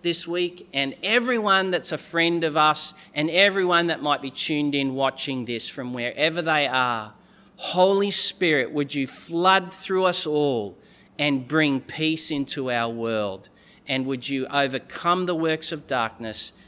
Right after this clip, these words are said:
and establish goodness and life and your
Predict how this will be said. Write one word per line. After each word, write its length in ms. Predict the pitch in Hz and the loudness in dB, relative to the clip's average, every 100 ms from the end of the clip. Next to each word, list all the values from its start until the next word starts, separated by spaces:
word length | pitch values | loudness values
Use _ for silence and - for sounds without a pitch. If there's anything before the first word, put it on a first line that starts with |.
| - - | -18 -6
and 120 | 131 | -2
establish 800 | 123 - 151 147 151 139 - - - - _ _ - - 120 - | 0 2 4 2 2 -2 -4 -8 -18 -20 _ _ -20 -20 -20 0
goodness 680 | 165 175 156 165 - - - - | 2 4 2 2 0 -4 -6 -6
and 180 | 123 123 127 | -6 -4 2
life 460 | 139 143 139 - - - 123 | 6 8 6 0 -20 -16 -8
and 160 | 127 | -4
your 200 | 127 117 | -2 -4